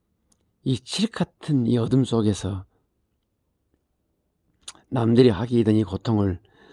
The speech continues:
그래도 십 년이나마 같이, 어머님과 같이 생전에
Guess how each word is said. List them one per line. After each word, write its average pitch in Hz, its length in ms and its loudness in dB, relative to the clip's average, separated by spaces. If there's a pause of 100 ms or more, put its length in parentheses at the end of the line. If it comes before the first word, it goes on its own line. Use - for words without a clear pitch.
(180)
그래도 131 280 2
십 165 160 -4
년이나마 117 680 2 (240)
같이, 120 760 -6 (640)
어머님과 110 460 0
같이 98 340 -8
생전에 120 640 0